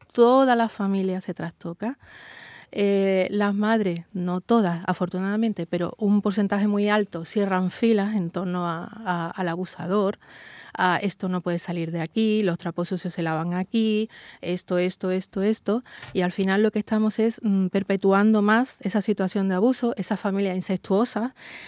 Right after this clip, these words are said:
y que, eh, sea muy favorable la transmisión generacional. Mm, entonces, bueno, hoy estoy muy orgullosa de que conmigo se acabó. Conmigo se acabó.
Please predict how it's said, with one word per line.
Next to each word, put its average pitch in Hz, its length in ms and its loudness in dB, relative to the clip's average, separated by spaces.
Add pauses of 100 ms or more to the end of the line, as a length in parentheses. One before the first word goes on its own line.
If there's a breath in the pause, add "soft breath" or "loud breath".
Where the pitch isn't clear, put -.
(140 loud breath)
y 247 180 2
que, 269 240 6 (120)
eh, 190 380 2
sea 208 280 0
muy 214 160 6
favorable 214 460 2
la 226 100 2
transmisión 196 420 0
generacional. 180 640 -4 (880 soft breath)
Mm, 180 560 -2
entonces, 185 280 -2
bueno, 190 280 2
hoy 185 160 2
estoy 202 200 2
muy 202 120 6
orgullosa 202 480 0
de 196 160 -2
que 175 160 -6
conmigo 208 440 2
se 214 120 -6
acabó. 170 300 -8 (400)
Conmigo 226 380 0
se - 140 -8
acabó. - 400 -8